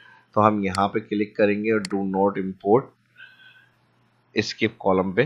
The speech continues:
click कर देंगे। ठीक है जी, ये आना चाहिए और फिर उसके बाद यहाँ पे इस पे click करेंगे do not import column skip और यहाँ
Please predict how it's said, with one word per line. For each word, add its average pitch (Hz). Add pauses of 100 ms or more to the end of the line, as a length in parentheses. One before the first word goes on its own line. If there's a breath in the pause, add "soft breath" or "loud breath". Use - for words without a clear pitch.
click 90
कर 85
देंगे। 85
ठीक 110
है 107
जी, 104
ये 98
आना 104
चाहिए 110 (440 soft breath)
और -
फिर 107
उसके 101
बाद 101
यहाँ 95
पे 104
इस 101
पे 107
click 101
करेंगे 104
do 92
not 110 (1200 soft breath)
import 101
column 101 (140)
skip 117 (600 loud breath)
और 92
यहाँ 95